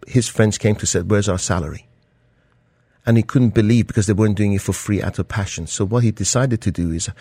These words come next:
he was always gonna have enough money in the bank that to pay all the salaries for one year if it was not one dollar in revenue.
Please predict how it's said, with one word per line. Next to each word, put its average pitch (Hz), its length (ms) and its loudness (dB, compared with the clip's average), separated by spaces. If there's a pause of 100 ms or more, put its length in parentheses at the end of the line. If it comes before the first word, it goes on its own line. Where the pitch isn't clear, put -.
(140)
he - 80 0
was 104 140 2
always 120 300 4
gonna 113 160 0
have 104 180 0
enough 101 220 -2
money 113 200 2
in 107 100 2
the 98 80 0
bank - 460 -4 (340)
that - 140 -6
to 107 100 -2
pay 113 200 2
all 113 180 2
the 107 100 0
salaries 95 380 -2
for 98 160 -2
one 98 400 -2
year 90 360 -2
if - 160 -10
it - 100 -10
was 92 120 -6
not 98 260 -4
one 95 340 -4 (480)
dollar 98 260 0
in 95 160 -2
revenue. 92 380 -2